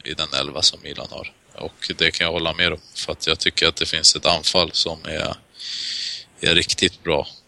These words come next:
eh, och att det finns en trupp som går att göra någonting bättre av. Men, eh, efter, efter det här då, då, så jag, man ser ju många som byter namn på Twitter till B och mister B och Be the Savior och sånt där. Så, så det, jag tror helt klart att det finns en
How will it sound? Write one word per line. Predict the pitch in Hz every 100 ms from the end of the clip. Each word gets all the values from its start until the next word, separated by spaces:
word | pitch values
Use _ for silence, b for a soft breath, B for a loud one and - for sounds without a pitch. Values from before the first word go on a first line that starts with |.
| -
eh, | 50 50 50 - - -
och | -
att | 85
det | -
finns | 85 82 -
en | 78
trupp | 82 78
som | - 78
går | 78
att | 78
göra | 80 80
någonting | 76 78 - 85
bättre | 82 82 85
av. | 80 80 - -
Men, | 90 87 85
eh, | 87 87 85 82 80 76 98
efter, | - - 95
efter | 95 - -
det | 90
här | 92 95
då, | 80 78
då, | 78
så | - 78
jag, | 82 80
man | 85 90
ser | 98
ju | 90
många | 87 85 82
som | - 82 80
byter | 87 - 85
namn | 85 82 -
på | -
Twitter | 85 - - 82
till | - 78 85 _ B B B B B _ -
B | 85 - - -
och | - 85 85
mister | 82 - 85
B | 80 87 80 80
och | 80 80 80 80
Be | 87 87
the | 85
Savior | 90 85 80 80 82
och | -
sånt | - -
där. | - - - - B 87 B
Så, | - - 95 92 95 92 92
så | - 101
det, | 98
jag | 101 101
tror | 127 120
helt | 123 -
klart | 98 92 87
att | 87
det | 101
finns | - 85 87
en | 85